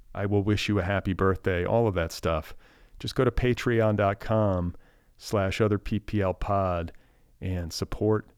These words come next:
this show and help keep it going. If you would like to email me, if you have thoughts, feedback, if you want to tell me a story or make a suggestion,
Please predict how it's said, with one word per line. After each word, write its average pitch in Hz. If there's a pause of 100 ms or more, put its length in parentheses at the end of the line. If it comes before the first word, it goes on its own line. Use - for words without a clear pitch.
(120)
this 92
show 104
and 87
help 90
keep -
it -
going. 87 (800)
If -
you 113
would 117
like 123
to 139
email 127
me, 69
if -
you 104
have 107
thoughts, 120
feedback, 113
if 92
you 98
want 98
to -
tell 98
me 92
a 82
story 113
or 92
make 92
a 107
suggestion, 104